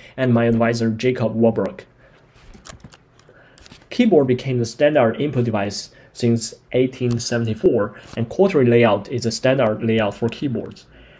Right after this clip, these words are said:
However, now we have devices in different shapes with different capabilities, and it's no longer realistic to carry a keyboard everywhere. So c-,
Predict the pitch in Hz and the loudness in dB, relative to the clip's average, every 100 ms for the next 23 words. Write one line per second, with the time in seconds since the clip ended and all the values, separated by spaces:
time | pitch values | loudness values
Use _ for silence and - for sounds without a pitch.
0 | - 117 127 151 123 117 143 143 139 131 | 0 4 4 4 4 4 4 4 2 -2
1 | 123 - 127 131 135 120 113 120 113 151 | -4 -2 0 0 0 -4 -2 -2 -2 -2
2 | 127 - 175 120 - 120 113 - 143 139 | -4 -2 -2 -2 -4 -4 -4 -6 -6 -2
3 | 120 - 135 120 - 175 98 113 - - | -4 0 0 2 2 0 -2 -8 -12 -20
4 | - _ 127 120 117 113 - 123 123 139 | -20 _ -2 0 0 -2 -4 2 4 4
5 | 143 127 120 123 139 123 110 - - - | 6 6 6 4 0 -4 -6 -8 -20 -6
6 | 120 - 147 147 113 110 131 117 101 113 | -6 -2 0 2 0 -2 -2 -2 -2 0
7 | 123 104 143 - - - - - 120 113 | 0 0 -2 -6 -12 -20 -20 -6 -2 -2